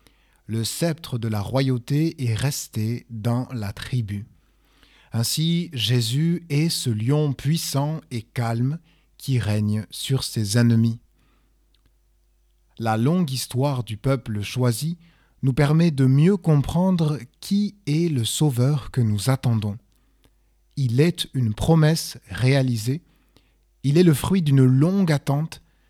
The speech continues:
et d'une histoire parfois chaotique. Le roi d'Israël règne comme un lion sur son clan, avec patience,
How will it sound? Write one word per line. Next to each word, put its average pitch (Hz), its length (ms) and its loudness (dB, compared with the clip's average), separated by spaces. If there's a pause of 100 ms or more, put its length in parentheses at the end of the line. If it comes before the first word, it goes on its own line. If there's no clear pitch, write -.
(260)
et 131 80 2
d'une 139 160 4
histoire 165 400 2
parfois 135 500 -2
chaotique. - 840 -4 (920)
Le 107 140 -2
roi 117 380 0
d'Israël 117 680 0
règne 113 500 0
comme 107 280 -2
un 104 140 0
lion 123 380 0
sur - 260 -8
son 98 260 -6
clan, 123 320 -4 (500)
avec 107 460 -6 (120)
patience, 110 760 -6